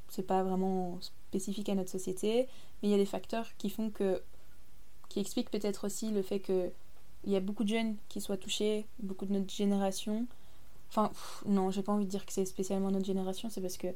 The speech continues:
de nouveau, je côtoie les gens de notre génération, et je pense que ça touche, c'est vraiment global. Mais on est vraiment dans une société où, qui est rapide.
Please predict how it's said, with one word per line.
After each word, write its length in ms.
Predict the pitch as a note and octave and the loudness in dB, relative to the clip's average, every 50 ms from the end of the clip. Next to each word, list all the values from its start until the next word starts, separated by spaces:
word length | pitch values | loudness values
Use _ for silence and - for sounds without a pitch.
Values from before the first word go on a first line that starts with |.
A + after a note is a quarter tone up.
| - - - - - - | -4 -6 -6 -6 -2 4
de 80 | G3+ | 6
nouveau, 280 | G3 G3 G3 G3+ G#3+ G#3+ | 8 8 8 6 4 2
je 320 | G3 G3 F#3 F3+ F3+ F3 F3+ - - - - - - | 4 4 6 6 6 6 4 -2 -4 -6 -6 -6 -2
côtoie 280 | - F#3+ F#3+ - G3 | -2 -2 0 2 2
les 160 | F#3 F#3 F3+ F3+ | 4 4 2 4
gens 160 | G3 G3+ G3+ | 4 4 4
de 40 | G3 | 4
notre 160 | F#3 F3+ - | 4 2 0
génération, 640 | - F3+ F3+ F3 F3 F3+ F3+ - - G3 G3+ G#3+ A#3 - - - - - - - - | 0 0 0 0 0 0 -2 -2 0 0 0 0 0 -2 -6 -6 -6 -6 -6 -6 -6
et 20 | F#3+ | -4
je 100 | F3+ - | -4 -2
pense 220 | - G3 G3 - | -2 -2 -2 -2
que 360 | - - F3+ F3+ F3 F3 F#3 F#3 - - - - - - - - | -2 0 2 2 2 2 2 -2 -4 -6 -8 -8 -8 -8 -8 -8
ça 420 | - - - - - - - F#3 F3 | -8 -6 -6 -6 -6 -2 -2 -2 -2
touche, 260 | - - F#3+ F#3+ - | 0 -2 -4 -4 -4
c'est 160 | - - F#3 | -2 -2 0
vraiment 280 | F3+ F#3 F#3 F#3+ G3 G3 | 0 2 2 2 2 2
global. 540 | F#3+ - F#3+ F#3+ F3 F3 E3 F3 F#3 G#3+ G#3 - - - - - - - | 2 4 4 4 6 6 6 4 4 2 2 -2 -6 -6 -6 -6 0 4
Mais 60 | F#3+ | 6
on 60 | F#3 | 6
est 60 | G3 | 8
vraiment 220 | G3 G#3 A3 A#3+ B3 | 8 8 6 8 6
dans 120 | A#3 G#3+ | 6 6
une 160 | G3 G3 F#3+ | 4 4 2
société 760 | F#3+ - G3+ G3 - F#3+ F#3 - G#3 A3 A#3 B3 B3+ B3 - - - | 4 2 2 2 2 0 0 2 4 6 8 8 6 6 2 -2 -4
où, 280 | - - G#3+ A3+ A#3+ B3 - - - - - - - - - | 0 2 4 4 4 2 2 -2 -6 -6 -6 -6 -6 -6 -4
qui 120 | - - G3+ | 2 2 2
est 40 | |
rapide. 460 | G#3 G#3+ G3+ G3+ - - C#4 D4 A#3+ | 4 6 4 2 4 2 2 2 2